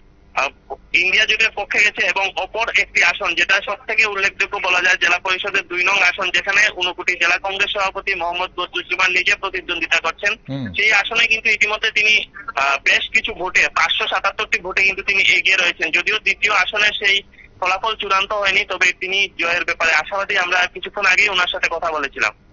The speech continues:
Speaker 2: অসংখ্য ধন্যবাদ, অয়ন, এই মুহূর্তের আপডেটের জন্য। আমরা পরবর্তী সময় অবশ্যই, আহ,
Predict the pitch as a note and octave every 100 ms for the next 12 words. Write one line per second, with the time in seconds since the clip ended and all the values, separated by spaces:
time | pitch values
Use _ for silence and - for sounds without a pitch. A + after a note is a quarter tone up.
0 | _ - - - - - - F#3+ A#3+ B3
1 | A#3 C4 C4+ C4 A#3+ B3+ B3+ - G3+ A#3
2 | A#3+ B3 B3 A3 F#3 A3 F3+ F3 G#3+ A#3
3 | G#3+ G#3 G#3 G3+ F#3+ G3 F#3 G#3 G3 F#3+
4 | G3 G#3+ - - C#3+